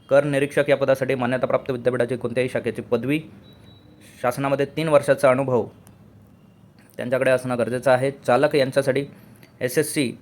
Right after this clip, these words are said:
किंवा राष्ट्रीय अग्निशमन परीक्ष-, अ, प्रशिक्षण केंद्र या सहा महिन्याचा कालावधीचं अग्निशमन प्रशिक्षण पूर्ण, वैध जड वाहन चालवण्याचा परवाना आणि तीन वर्षाचं अनुभव त्यांच्याकडे असणं गरजेचं आहे. लिपिक टंकलेखन,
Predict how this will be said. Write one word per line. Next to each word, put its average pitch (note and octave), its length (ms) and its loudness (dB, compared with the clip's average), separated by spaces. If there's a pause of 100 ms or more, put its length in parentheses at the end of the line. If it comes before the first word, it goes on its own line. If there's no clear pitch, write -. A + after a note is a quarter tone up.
(440)
किंवा C#3 200 2
राष्ट्रीय C3 300 4
अग्निशमन C#3 460 -2 (920)
परीक्ष-, C#3+ 360 -2
अ, A#2+ 140 4
प्रशिक्षण C#3 540 -4
केंद्र C3+ 280 2 (300)
या A2+ 60 -6
सहा C3 260 0
महिन्याचा C#3 400 0
कालावधीचं C3+ 580 2
अग्निशमन C3 400 -2
प्रशिक्षण B2+ 480 -4 (220)
पूर्ण, C3 260 -2 (560)
वैध D3+ 220 -2
जड D3 220 2
वाहन C#3+ 240 2
चालवण्याचा C3 460 0
परवाना B2+ 480 2
आणि B2+ 120 -2
तीन C#3+ 260 -6
वर्षाचं B2 540 0 (520)
अनुभव C3 260 -4
त्यांच्याकडे B2 420 0
असणं B2 260 -4
गरजेचं A#2 340 -2
आहे. A#2 280 -2
लिपिक C#3 260 -6
टंकलेखन, C3+ 560 -2